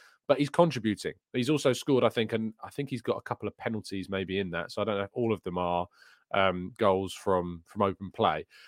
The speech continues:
But we made the right decision in the summer. We got a huge amount of money for a player that was not gonna be involved this season. And if you think about it, Eddie Nketiah, who I continue to tell you guys has still delivered a goal,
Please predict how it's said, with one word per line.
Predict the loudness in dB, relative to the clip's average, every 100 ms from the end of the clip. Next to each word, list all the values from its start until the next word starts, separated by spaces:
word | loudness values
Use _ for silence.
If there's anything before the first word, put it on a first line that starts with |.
| _ 8
But | 8 8 _ _ _ 6
we | 8 10
made | 10 10
the | 8
right | 10 10 8
decision | -2 0 0 -2
in | -6
the |
summer. | -2 -2 -4 -6 6
We | 8
got | 10 8
a |
huge | 6 6 6 8
amount | 10 12
of | 10
money | 10 8 6
for | 4
a | 2
player | 4 6 8
that | 6
was | 0 4
not | 8 8
gonna | 8 6
be | 6 4
involved | 6 8 8 6
this | -2 0
season. | 2 4 4 0 -2 -14 -16 -2
And | 0 0
if | 0
you |
think | -2 0 6
about | 6
it, | 8
Eddie | 4 4 0
Nketiah, | 2 0 2 4 4 4 -2
who | 2 2
I |
continue | 0 -6 -4 -2 -2
to | 0
tell | 4 6
you | 6
guys | 6 8 8 4
has | 0 -4
still | -2 0
delivered | 2 4 6 4 4 -6 -10 0
a | 0
goal, | 4 8 8 8 4